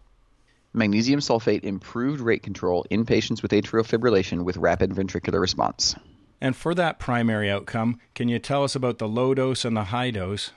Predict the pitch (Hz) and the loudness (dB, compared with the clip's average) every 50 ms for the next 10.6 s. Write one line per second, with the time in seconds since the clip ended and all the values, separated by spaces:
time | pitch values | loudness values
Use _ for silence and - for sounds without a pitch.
0 | _ _ _ _ _ _ 127 117 - - 113 101 - 127 131 123 101 95 - - | _ _ _ _ _ _ -10 -8 -6 -6 -8 -6 -2 -2 -2 0 -2 -4 -6 -8
1 | 90 85 80 - _ _ _ _ - - - - - - - - - 151 - - | -10 -12 -12 -14 _ _ _ _ -20 -20 -20 -20 -20 -8 -2 0 2 2 4 4
2 | 101 98 104 104 110 113 123 147 160 135 113 98 98 107 - - 120 117 117 113 | 4 4 4 4 4 4 6 6 6 6 6 4 2 0 -2 -2 0 2 2 2
3 | 104 90 95 92 - - - 120 113 113 - 123 110 - - 123 120 123 127 123 | 4 4 2 2 2 -2 -4 -4 -4 -2 0 -2 -2 0 2 4 4 4 2 0
4 | 107 87 80 85 82 101 - - - - - 113 110 - 117 - - 131 - - | -4 -4 -4 -6 -8 -8 -12 -14 -12 -6 -4 -4 -4 -4 -8 -10 -6 -2 0 2
5 | 131 98 90 90 90 87 98 - - 80 101 107 117 - 127 139 135 - 123 117 | 2 2 2 0 0 0 -2 -2 0 0 0 0 0 -4 -6 -6 -6 -4 -4 -6
6 | - - 117 113 - - - - - - - 107 107 110 - - 127 113 - - | -6 -6 -8 -10 -8 -12 -14 -14 -10 -6 -4 -2 -2 -2 -2 -2 -4 -4 -4 -2
7 | - 95 92 98 - - 110 107 - - 60 - - - _ _ _ _ _ _ | 0 2 2 2 2 0 -2 -6 -6 -6 -6 -8 -10 -18 _ _ _ _ _ _
8 | _ _ _ _ _ _ - _ - - - _ _ _ 104 104 - - 180 190 | _ _ _ _ _ _ -20 _ -20 -20 -20 _ _ _ -6 -4 0 2 2 2
9 | 143 107 95 92 113 113 - - 104 - - 90 92 101 101 113 127 123 110 95 | 4 4 2 2 2 -2 -6 -8 -8 -6 -4 -4 -4 0 2 2 2 2 2 -2
10 | 95 - - 87 76 71 71 65 - - - | -4 -6 -6 -6 -6 -4 -6 -6 -6 -8 -10